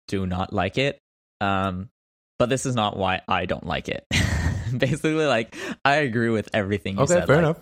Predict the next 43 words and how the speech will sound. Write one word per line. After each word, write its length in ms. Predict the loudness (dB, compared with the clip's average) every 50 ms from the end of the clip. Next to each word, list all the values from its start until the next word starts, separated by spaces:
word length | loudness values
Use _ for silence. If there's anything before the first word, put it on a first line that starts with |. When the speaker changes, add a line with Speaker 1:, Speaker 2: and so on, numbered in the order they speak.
| -4 -2
Speaker 1:
it 140 | -2 0 0
should 280 | 2 2 2 2 0
feel 220 | 0 0 0 2 2
Speaker 2:
<laughs> 80 | 2
Speaker 1:
different. 320 | 0 2 2 2 2 2 0
It 180 | -2 -4 -2 -4
shouldn't 840 | -8 -8 -8 -10 -10 -10 -10 -6 -2 0 0 0 0 -2 -4 -4 -2
be, 320 | -2 0 0 0 0 -2 -2
like, 360 | -2 -2 -4 -4 -6 -8 -14 _ _ _ _ _ _ -4
just 160 | -2 0 0
a 40 | 0
rehashing 760 | 0 0 0 0 0 2 0 0 0 -2 -4 -4 -4 -4 -6
of, 300 | -6 -4 -6 -6 -6 -6
like, 240 | -6 -8 -6 -4 -4
a 80 | -4
previous 400 | -2 -2 -2 -2 -2 -2 -4 -4
Star 200 | -4 -4 -4 -4
Wars 360 | -4 -4 -4 -4 -4 -6 -8
story. 420 | -8 -6 -6 -4 -4 -4 -6 -8 -6 -4
It 140 | -6 -4 -4
Speaker 2:
Mm-hmm. 140 | -4 -4 0
Speaker 1:
should 360 | 0 2 0 0 0 -2 -2
be 280 | -2 0 0 -2 -4 -6 _ -20 -20 _ -2
taking 260 | -2 0 0 -4 -4
characters 500 | 0 0 0 0 -2 -2 -2 -2 -2 -4 -6
into, 440 | -8 -6 -4 -4 -4 -2 -4 -6 -10 _ _ _ _ -4
like, 160 | -4 0 0
a 120 | 0 0
new 680 | 0 -2 -2 -2 0 0 0 0 -2 -2 -2 -4 -6 -4 -4
area. 640 | -2 -2 -2 -2 -2 -4 -4 -4 -2 -2 -2 -4 -4 -4
It, 240 | -4 -4 -4 -6 -8 _
like, 280 | -4 -4 -4 -4 -6 -10 _ _ _ _ _ _ _ _ _ _ _
everything 840 | 0 0 0 0 0 -2 -2 -2 -2 -2 -2 -2 -2 -6 -8 -8 -6
about 340 | -6 -2 -2 0 -2 0 0
that 280 | 0 0 2 0 -2 -2 -4
is 440 | -2 -2 -2 -2 -4 -4 -6 -10 -14 _
what 240 | -6 -2 0 0 0
I 80 | 0 -2
want 500 | -2 -4 -4 -4 -2 0 0 -2 -2 -4 -6
and 160 | -6 -4 -4
I, 160 | -4 -6 -6
what 180 | -4 -4 -2 -2
I 200 | -2 -4 -4